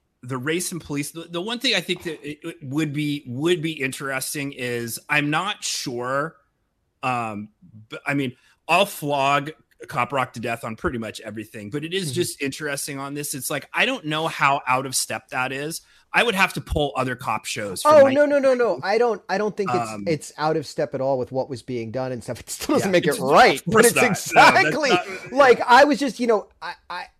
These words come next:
Speaker 2: I, you know, having watched television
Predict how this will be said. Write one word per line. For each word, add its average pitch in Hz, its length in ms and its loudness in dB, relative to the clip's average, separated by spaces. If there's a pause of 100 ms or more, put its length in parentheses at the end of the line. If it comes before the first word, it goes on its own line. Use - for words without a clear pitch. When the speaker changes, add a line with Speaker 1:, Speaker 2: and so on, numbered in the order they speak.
Speaker 2:
I, 185 140 -12
you 196 120 -6
know, 214 220 -2
having 214 640 -4
watched 160 500 -2 (200)
television 110 800 -8